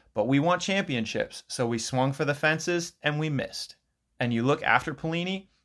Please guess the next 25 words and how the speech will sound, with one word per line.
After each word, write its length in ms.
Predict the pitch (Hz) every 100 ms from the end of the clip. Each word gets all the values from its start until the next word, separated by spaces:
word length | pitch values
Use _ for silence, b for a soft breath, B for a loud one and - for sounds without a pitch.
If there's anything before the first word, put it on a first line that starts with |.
| _
we 100 | 107
tried 320 | 101 123 127 127
swinging 300 | 135 135 135
for 120 | 147
the 80 | 131
fences 400 | 151 147 147 131
again 340 | 123 139 151
to 80 | 143
get 140 | 117
a 20 | 101
better 260 | 120 135
coach 300 | 135 143 139
in 100 | 143
here, 240 | 139 147 143
to 100 | 131
get 140 | 113
us 140 | 104
better 400 | 107 101 123 139
than 160 | 139 139
nine 360 | 139 143 143 135 b b b -
wins, 460 | 123 143 151 147
and 160 | 123 113
it 80 | 107
hasn't 360 | 135 131 127
happened. 440 | 117 104 - -